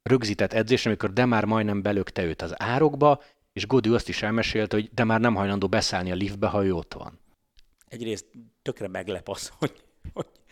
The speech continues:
Speaker 2: valaki, akivel nem kell együtt élned, valakivel hogy lehet ennyire összeveszni? Tehát, hogy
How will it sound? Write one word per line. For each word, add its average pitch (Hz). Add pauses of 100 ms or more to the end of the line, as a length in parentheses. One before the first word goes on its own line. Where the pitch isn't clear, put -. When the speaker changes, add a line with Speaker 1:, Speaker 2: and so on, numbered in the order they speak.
(460)
Speaker 2:
valaki, 127
akivel 110
nem 127
kell 104
együtt 95
élned, 98
valakivel 113
hogy 113
lehet 104
ennyire 101
összeveszni? 87
Tehát, 90
hogy 107